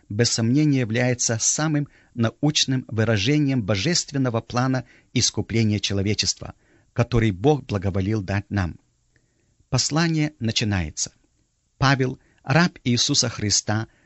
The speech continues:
призванный апостол, избранный благовестию Божию, которое Бог прежде обещал через пророков своих в святых писаниях,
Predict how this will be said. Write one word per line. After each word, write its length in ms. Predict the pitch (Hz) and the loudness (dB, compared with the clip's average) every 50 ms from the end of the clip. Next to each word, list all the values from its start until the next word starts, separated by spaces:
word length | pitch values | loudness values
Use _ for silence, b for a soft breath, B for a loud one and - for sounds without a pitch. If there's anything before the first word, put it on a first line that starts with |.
| b b _ | b b _
призванный 520 | - 135 156 170 147 135 135 143 139 139 131 | 2 2 4 4 4 2 2 2 2 2 0
апостол, 720 | - 110 104 - - 117 117 120 - - - 113 117 - b b b b b b b _ | -2 -6 -10 -4 0 2 2 2 2 -2 -4 -8 -10 -10 b b b b b b b _
избранный 640 | - 165 160 139 139 - 139 135 143 143 139 139 - | 2 2 2 2 0 0 0 2 2 2 0 -2 -6
благовестию 800 | - 98 104 120 110 113 110 117 147 160 143 - - - 98 95 | -6 -2 0 2 2 2 2 2 2 2 0 0 -2 -2 -2 -4
Божию, 520 | 85 90 104 110 113 107 113 110 117 117 b b b b b b _ | -2 0 0 0 2 2 0 0 -2 -4 b b b b b b _
которое 400 | - 139 - - 180 175 170 147 | -2 -2 0 0 0 0 0 2
Бог 280 | 113 143 147 - - | 2 0 0 0 -4
прежде 420 | - - 135 143 143 123 127 123 131 | -2 2 2 4 4 2 0 -4 -4
обещал 520 | - 131 120 107 117 - - - 135 127 | -2 -2 -2 0 2 0 2 2 0 0
через 320 | 135 - - 120 120 - - | -2 -2 -2 -2 -2 -2 -2
пророков 480 | - - 107 95 113 123 120 123 117 | -2 -4 0 2 2 2 2 0 -2
своих 460 | - - - 107 101 104 113 113 - B B B B B B B B B B B B _ | -2 -2 0 0 0 0 0 -2 -4 B B B B B B B B B B B B _
в 60 | - - | -6 -4
святых 420 | - - 113 - - 147 143 - | -2 -2 -2 0 0 -2 -2 -4
писаниях, 640 | - 98 95 - 104 101 104 98 101 104 95 - | -6 -4 -4 0 0 2 2 2 0 -2 -4 -8